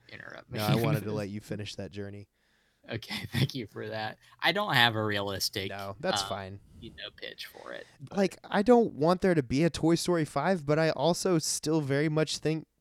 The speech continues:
Speaker 2: Buzz and Jesse deserve more. And <laughs> if they did announce it and say it's gonna be about Buzz and Jesse, I would be happy. I would be a happy boy.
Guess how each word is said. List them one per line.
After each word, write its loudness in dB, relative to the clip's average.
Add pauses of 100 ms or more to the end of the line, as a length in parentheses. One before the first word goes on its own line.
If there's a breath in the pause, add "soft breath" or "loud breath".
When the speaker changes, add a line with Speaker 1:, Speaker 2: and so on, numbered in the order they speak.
(180)
Speaker 2:
Buzz 2
and -2
Jesse -2
deserve 0
more. 2
And -2
<laughs> -6
if -10
they 2
did 0
announce -2
it -4
and -4
say -2
it's -4
gonna -4
be 0
about 2
Buzz 2
and -4
Jesse, -2
I -2
would 0
be -6
happy. -16 (140)
I -6
would -4
be -8
a -10
happy -12
boy. -14